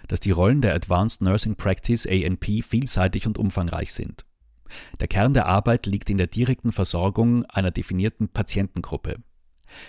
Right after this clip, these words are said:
A P Ns tragen außerdem zur indirekten Versorgung ihrer Patientinnen bei, indem sie sich selbst und das Team im relevanten Handlungsfeld kontinuierlich weiterbilden,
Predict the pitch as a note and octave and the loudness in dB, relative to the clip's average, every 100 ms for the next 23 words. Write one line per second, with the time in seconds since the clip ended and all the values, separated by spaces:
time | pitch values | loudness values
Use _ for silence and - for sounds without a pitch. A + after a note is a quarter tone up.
0 | - - A2 - - G#2+ - - G#2 G#2+ | -12 -2 0 0 0 0 0 0 2 2
1 | A2+ G#2 A#2 G#2+ A#2 - G#2+ B2 B2+ G#2+ | 2 0 2 2 2 2 2 2 2 2
2 | G2 - G2+ F#2+ F#2 G2 A#2 A2+ G2 - | 0 -2 -2 0 2 2 2 0 0 0
3 | - G2 F#2+ G2 F#2 F2 F#2 A2+ - - | 0 0 2 2 2 2 2 2 -2 -20
4 | - - G#2+ G#2+ C3 C#3 C3 - G2 G#2+ | -20 -4 0 2 2 2 0 2 2 2
5 | - A2 G2 - - D3 C3 G2 F#2 E2+ | 0 2 2 0 0 2 2 2 2 2
6 | F#2+ - G2+ F#2 G#2+ G2 - - F2+ - | 0 0 0 2 2 0 0 0 -2 -2
7 | - G2 G2 G2+ A2 - E2+ F#2 G2+ F2+ | -4 0 2 2 2 2 0 2 2 2
8 | F2+ G2 A2+ | 0 2 0